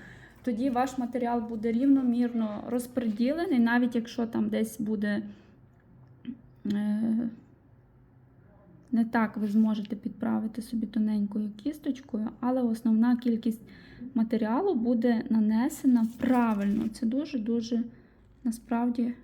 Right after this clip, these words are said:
важливо на це зважати. Можу перевернути пальчик, так як я це люблю, постукати по нігтєвій пластині. Так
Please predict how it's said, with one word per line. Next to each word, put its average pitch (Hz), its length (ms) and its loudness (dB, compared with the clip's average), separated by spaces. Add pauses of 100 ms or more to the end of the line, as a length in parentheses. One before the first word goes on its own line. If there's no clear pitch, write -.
(300)
важливо 226 680 -2
на 214 220 0
це 247 280 -2
зважати. 220 880 -2 (1120)
Можу 285 240 0
перевернути 254 720 -2
пальчик, 240 580 -6
так 226 200 -8
як 220 140 -12
я 226 120 -4
це 226 180 -8
люблю, 214 400 -8 (100)
постукати 277 1000 -4
по 254 140 -10
нігтєвій 233 540 -6
пластині. 226 720 -8
Так 226 280 -8